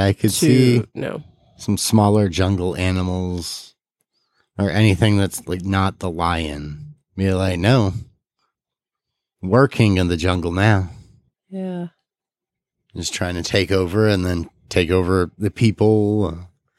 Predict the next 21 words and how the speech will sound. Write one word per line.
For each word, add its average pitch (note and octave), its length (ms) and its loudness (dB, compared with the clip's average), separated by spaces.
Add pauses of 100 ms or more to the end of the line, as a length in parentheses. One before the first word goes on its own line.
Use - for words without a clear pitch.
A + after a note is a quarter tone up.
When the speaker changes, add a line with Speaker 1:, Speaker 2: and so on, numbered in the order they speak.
(500)
Speaker 2:
I'm C#4 220 -6
just A#4+ 160 0
thinking C4+ 360 2
a F3 120 -2
lot G3+ 260 0
of A3+ 80 -2
jungle G#3+ 300 -2
animals F#3 400 -4
are E3 260 -2
already E3 260 -2
vicious, - 560 -8
and F3 220 -2
those F#3 480 2
that F3+ 240 2
live F3+ 220 0
in, E3+ 120 2
like, D3+ 380 -2 (1500)
the F3+ 120 -6
plains F3 960 -2
and - 280 -10
just - 240 -12